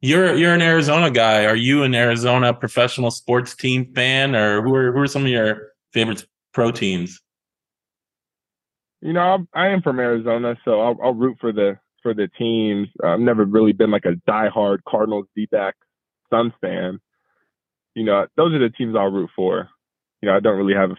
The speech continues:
Speaker 2: favorite sports team, but, you know, if it comes down to it,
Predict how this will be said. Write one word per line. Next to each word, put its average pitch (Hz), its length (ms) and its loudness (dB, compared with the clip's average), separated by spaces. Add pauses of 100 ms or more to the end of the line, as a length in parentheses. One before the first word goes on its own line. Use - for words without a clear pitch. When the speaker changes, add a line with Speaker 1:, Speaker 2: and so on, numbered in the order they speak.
Speaker 2:
favorite 98 380 0 (200)
sports 107 300 0 (100)
team, 110 460 0 (680)
but, 92 340 2 (200)
you 104 80 -4
know, 101 120 4
if 92 120 -2
it 104 100 0
comes 113 220 0
down 104 260 2
to 107 140 4
it, 98 200 2